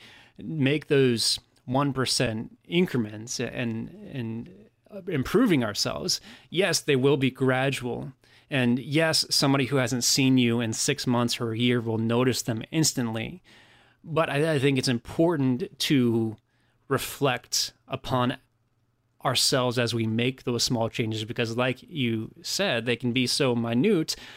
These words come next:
that it's very difficult for us who look at ourselves in the mirror literally and metaphorically every single day to notice those as,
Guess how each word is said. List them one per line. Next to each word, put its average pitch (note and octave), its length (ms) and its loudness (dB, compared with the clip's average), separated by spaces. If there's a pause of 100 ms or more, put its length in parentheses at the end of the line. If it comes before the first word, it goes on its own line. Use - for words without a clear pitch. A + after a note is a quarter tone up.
(120)
that B2 160 0
it's A#2+ 320 -2
very D3+ 400 0
difficult B2+ 580 -2
for - 160 -8
us C3 320 -2
who A#2+ 240 0 (360)
look C3 180 0
at C3+ 80 0
ourselves B2 520 0
in A#2+ 80 2
the A2+ 60 2
mirror A#2+ 420 2 (480)
literally B2 640 2
and A2+ 220 -2
metaphorically A#2+ 760 0
every A2+ 240 -2
single A2+ 320 -2
day A#2+ 380 -2
to - 160 -4
notice B2 500 2
those A2 440 -6
as, A#2 440 -2